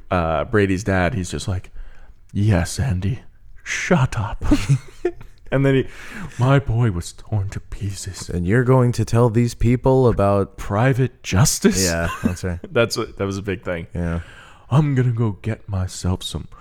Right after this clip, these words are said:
Speaker 1: private justice."
Speaker 2: And it comes up in the dream sequence, but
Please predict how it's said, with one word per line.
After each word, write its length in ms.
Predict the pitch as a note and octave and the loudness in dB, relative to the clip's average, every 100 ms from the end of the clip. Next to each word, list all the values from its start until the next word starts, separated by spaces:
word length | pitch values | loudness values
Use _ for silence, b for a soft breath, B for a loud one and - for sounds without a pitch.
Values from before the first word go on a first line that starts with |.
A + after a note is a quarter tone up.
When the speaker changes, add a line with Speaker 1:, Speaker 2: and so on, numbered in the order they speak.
| - _ - | -20 _ -14
Speaker 1:
private 680 | - - F#2+ F#2 F2+ - - - | -12 -6 -6 -4 -8 -12 -16 -12
justice." 680 | E2+ D#2+ - - - - - - | -8 -6 -8 -12 -14 -14 -14 -2
Speaker 2:
And 280 | C#3+ D#3+ D#3+ | 4 4 4
it 200 | D#3 D3 | 2 2
comes 260 | F#3 A3+ | 2 4
up 160 | C#4+ F#3 | 2 2
in 140 | E3 | 2
the 120 | E3+ C3+ | 4 2
dream 440 | G#2 G2+ A2+ A#2+ | 2 2 4 2
sequence, 540 | A#2+ C#3 C#3 D3+ D#3 | 2 0 2 2 2
but 380 | - A#2+ A2 G#2 | 2 4 4 2